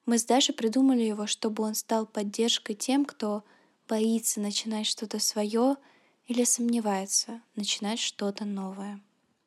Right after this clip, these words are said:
Мы придумали его, чтобы показать, что, несмотря на самые разные сложности,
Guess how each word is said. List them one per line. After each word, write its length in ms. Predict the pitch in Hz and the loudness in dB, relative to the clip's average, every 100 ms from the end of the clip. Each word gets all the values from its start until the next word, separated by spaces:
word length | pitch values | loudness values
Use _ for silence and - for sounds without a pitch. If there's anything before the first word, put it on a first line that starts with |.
| _ _ _ _ _ _ _ | _ _ _ _ _ _ _
Мы 80 | 240 | 0
придумали 500 | 240 233 311 320 233 | 2 6 8 8 8
его, 300 | 220 220 262 | 4 2 0
чтобы 300 | - 214 208 | 0 -2 -2
показать, 600 | - 208 220 226 240 240 | -4 -2 0 4 2 2
что, 540 | - - 214 208 214 - _ | -2 -2 -2 -2 -4 -10 _
несмотря 480 | 220 - 220 214 220 | -2 -2 -2 -4 -6
на 100 | 214 | -4
самые 440 | - - 240 247 254 | -2 0 2 2 2
разные 480 | 240 220 202 190 | 2 2 -2 -6
сложности, 880 | 196 - 247 285 247 214 - 202 202 | -6 0 4 4 2 -4 -4 -6 -8